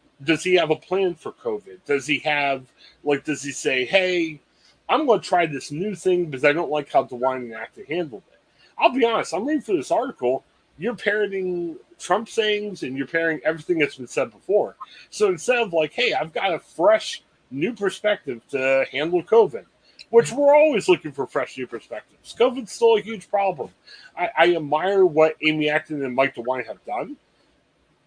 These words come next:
Who knows? There's probably, there could be a better plan out there. And I, I just hate the fact that there was nothing new. I mean, it was just pretty much like, oh, y-, y-,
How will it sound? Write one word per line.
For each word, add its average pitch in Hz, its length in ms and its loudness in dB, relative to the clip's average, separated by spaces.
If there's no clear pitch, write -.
Who 359 160 6
knows? 349 300 2
There's 143 140 -6
probably, 190 300 0
there 180 140 8
could 226 140 -4
be 247 100 0
a 226 40 2
better 240 240 2
plan 117 300 -8
out - 180 -18
there. 110 240 -10
And 185 100 0
I, 196 200 2
I 190 80 4
just - 240 -8
hate 247 260 -6
the 165 80 -4
fact 139 360 -4
that 139 220 -2
there 208 160 8
was 156 160 -2
nothing 214 480 0
new. 330 320 0
I 156 60 -4
mean, 214 140 -2
it 214 60 0
was 185 120 0
just - 180 -12
pretty 233 180 6
much 214 260 0
like, 175 260 2
oh, 180 1000 8
y-, 185 180 -20
y-, 185 120 -12